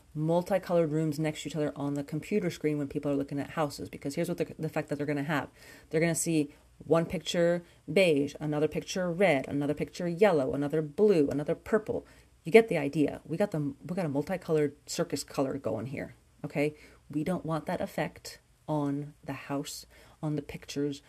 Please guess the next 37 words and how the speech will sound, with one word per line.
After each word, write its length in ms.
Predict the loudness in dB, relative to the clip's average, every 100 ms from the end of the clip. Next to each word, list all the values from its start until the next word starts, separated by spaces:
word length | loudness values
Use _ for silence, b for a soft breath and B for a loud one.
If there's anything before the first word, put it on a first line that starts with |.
| b b -4
when 300 | 2 2 2
your 200 | 0 -4
buyers 320 | -4 -2 -2
are 60 | -2
looking 260 | -4 -6 -8
at 60 |
your 100 | -6
photos 340 | -2 -2 0 -2
online, 380 | -4 -4 -6 -10 _ _ _ -12 -8
okay? 340 | -2 0 -2 -4 B B B B B B B B -4
So, 340 | 8 8 8 2 _ _ _ _ _ _ _ _ -20 -20 -4
please, 320 | 2 4 2
please, 220 | 2 0
please 520 | 2 2 6 4 2 -6
stop 400 | -6 0 2 2
repainting 580 | 0 0 -2 0 0 2
your 100 | 4
<laughs> 0 |
dining 420 | 4 2 0 2
room 220 | 2 2 2
walls 380 | 2 0 0 -10 _
red 300 | -4 -4 -6 -16 _ _ _ _ _ _ -4
or 100 | -2
yellow. 380 | 0 -2 -6 -12 _ _
Those 140 | 0 4
are 40 |
the 100 | 4
two 280 | 8 8 8
main 500 | 6 4 4 4 4
ones. 380 | 4 4 2 -2 B B B 4
There 140 | 6 8
are 100 | 8
other 200 | 8 6
ones 500 | 4 2 2 0 2
that, 260 | 0 -2
you 140 | -2 0
know, 280 | 2 0